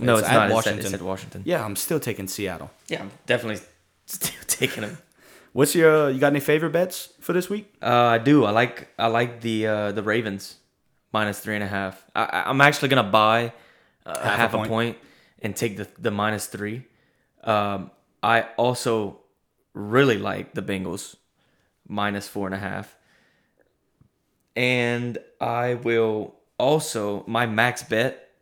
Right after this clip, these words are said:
Speaker 1: is, um, Eagles minus three.
Speaker 2: Okay.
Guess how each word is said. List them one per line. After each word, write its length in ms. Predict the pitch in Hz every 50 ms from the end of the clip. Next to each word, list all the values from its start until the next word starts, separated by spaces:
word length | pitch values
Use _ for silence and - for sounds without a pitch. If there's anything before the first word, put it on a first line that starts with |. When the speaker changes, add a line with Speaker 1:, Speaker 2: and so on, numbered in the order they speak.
| _ _
Speaker 1:
is, 800 | - 113 110 107 104 104 101 104 101 98 - - - - - - _ _ _ _ _ _ _ _ _ _ _ _ _ _ _ _ -
um, 880 | 98 90 78 67 55 52 50 - 50 - - 55 53 55 50 50 52 - - - - - _ _
Eagles 340 | - 113 107 104 101 95 95
minus 260 | 98 95 92 92 - -
three. 220 | - 95 - - - _ _ _ _ _ _ _ _ _ _ _ _ _ _ _ _ _ -
Speaker 2:
Okay. 320 | - 311 294 156 185 -